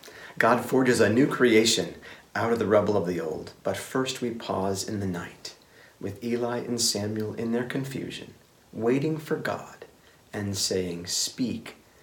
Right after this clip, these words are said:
for your servant is listening." After all, even though the word of the Lord was rare in those days and visions were not widespread,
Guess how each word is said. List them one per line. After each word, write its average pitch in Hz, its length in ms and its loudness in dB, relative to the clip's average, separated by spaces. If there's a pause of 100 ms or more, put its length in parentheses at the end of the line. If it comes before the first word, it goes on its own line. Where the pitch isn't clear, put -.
(160)
for - 240 -4
your 85 160 -2
servant 120 480 -2
is - 160 -6
listening." - 380 -8 (1120)
After - 300 -2
all, 123 420 2 (320)
even 139 380 6
though 131 180 8
the 113 140 8
word 120 200 6
of 110 60 0
the 113 80 2
Lord 117 240 8
was 104 160 4
rare 123 400 4
in 113 160 -2
those 110 240 2
days 110 380 6
and 92 260 0 (160)
visions 135 480 6
were 110 160 4
not 123 300 2
widespread, 117 760 -2